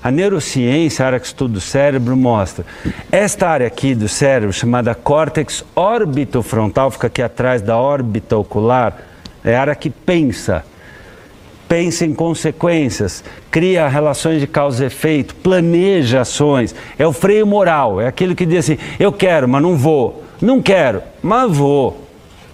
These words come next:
É a sede da força de vontade. Ela é desenvolvida pelo treino. Se uma criança não é treinada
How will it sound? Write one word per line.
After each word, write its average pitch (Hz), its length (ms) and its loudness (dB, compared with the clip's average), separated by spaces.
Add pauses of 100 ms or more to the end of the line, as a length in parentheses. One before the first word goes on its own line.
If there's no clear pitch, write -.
(760)
É 147 120 2
a 156 80 0
sede 262 480 -2
da 202 160 0
força 196 480 -2
de 156 100 -2
vontade. 156 480 0 (1200)
Ela 160 260 0
é 170 100 0
desenvolvida 165 1120 0
pelo 170 360 0
treino. 160 880 2 (840)
Se 202 340 2
uma 220 240 4
criança 151 800 2
não 156 260 4
é 156 80 4
treinada 156 1080 2